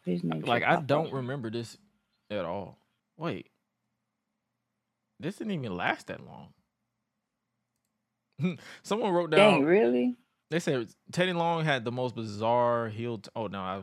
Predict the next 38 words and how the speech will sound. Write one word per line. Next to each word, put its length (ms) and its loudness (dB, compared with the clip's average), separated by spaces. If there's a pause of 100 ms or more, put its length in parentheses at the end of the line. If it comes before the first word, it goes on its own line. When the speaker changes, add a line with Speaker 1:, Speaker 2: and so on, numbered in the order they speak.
(100)
Speaker 2:
that 80 -8
was 220 -10
two 140 -16
thousand 320 -18
nine. 220 -20 (360)
Uh, 360 0
but 140 -8
yeah, 240 -2
I 40 0
don't 240 -6
remember. 500 -6 (960)
Yeah, 180 0
I 40 0
barely 420 -2
remember 760 -4 (1080)
this 240 -6
partnership. 600 -6
Like, 160 -8
we, 120 -8 (560)
we 80 -10
might 120 -4
have 100 0
to 60 -10
do 120 -2
some 160 -10
research 340 -4
'cause 160 -4
this 220 -6
a-, 80 2 (100)
lasted 400 0
for 220 -4
a 40 -8
minute, 500 -8
like, 140 -8 (220)
a 80 -10
month 380 -6
or 60 -10
two 200 -12